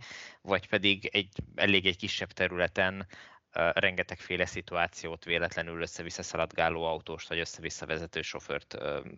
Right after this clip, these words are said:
szimulálni. Vagy most ez nyilván így, így extrém, de hogy, hogy, hogy különböző helyzeteket előidézni ugyanazok, ugyanazon a környéken, vagy pedig több különböző környéket elővenni?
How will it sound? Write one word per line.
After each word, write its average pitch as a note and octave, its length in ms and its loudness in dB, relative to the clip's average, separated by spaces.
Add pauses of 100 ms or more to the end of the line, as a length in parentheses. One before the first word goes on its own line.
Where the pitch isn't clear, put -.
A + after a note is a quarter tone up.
szimulálni. D2+ 640 -2 (380)
Vagy E2 180 6 (200)
most F2 220 -6
ez E2+ 180 0
nyilván E2 640 2 (920)
így, E2+ 260 -2
így E2 200 -2
extrém, E2 460 0
de E2 100 2
hogy, E2 380 -4
hogy, E2+ 300 -8
hogy D#2+ 180 -16
különböző F2 400 -2
helyzeteket E2+ 520 -2
előidézni E2+ 500 0
ugyanazok, F2 540 -2
ugyanazon F#2 440 0
a E2+ 60 0
környéken, G2 520 -4
vagy F#2 180 -2
pedig F2+ 300 0
több - 200 -6 (160)
különböző D#2+ 420 -4
környéket D2+ 500 -2
elővenni? D2 420 -4